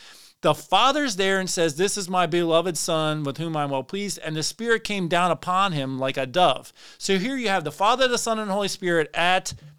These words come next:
Jesus's baptism, because it's that significant of an event. So Jesus is teaching in Mark chapter sixteen, verse sixteen. He says, "The person who believes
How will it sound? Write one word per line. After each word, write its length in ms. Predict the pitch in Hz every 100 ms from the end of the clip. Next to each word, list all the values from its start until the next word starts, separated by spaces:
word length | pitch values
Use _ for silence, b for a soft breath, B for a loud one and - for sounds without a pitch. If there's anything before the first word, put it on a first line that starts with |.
| _
Jesus's 680 | - 180 185 202 - 196 175 -
baptism, 800 | 135 143 165 165 165 135 120 107
because 720 | - 160 - 262 254 156 147 - b b -
it's 160 | 170
that 320 | 139 170 190
significant 760 | - 196 170 190 185 170 180 165
of 240 | 160 156 151
an 180 | 151
event. 500 | 151 139 220 170 - - B B B B
So 180 | - 185
Jesus 400 | 151 233 247 196
is 120 | 180
teaching 580 | - 240 254 - 196 190 B B
in 160 | - 170
Mark 460 | 160 170 196 175 -
chapter 340 | - 170 170
sixteen, 400 | 160 185 - 170
verse 240 | 156 170 -
sixteen. 640 | 190 - - 185 151 147 b b
He 140 | - 185
says, 340 | 190 170 - b b b b b _ -
"The 140 | 160
person 440 | 147 233 254 277
who 180 | 208 202
believes 960 | 156 170 160 214 254 196 160 151 -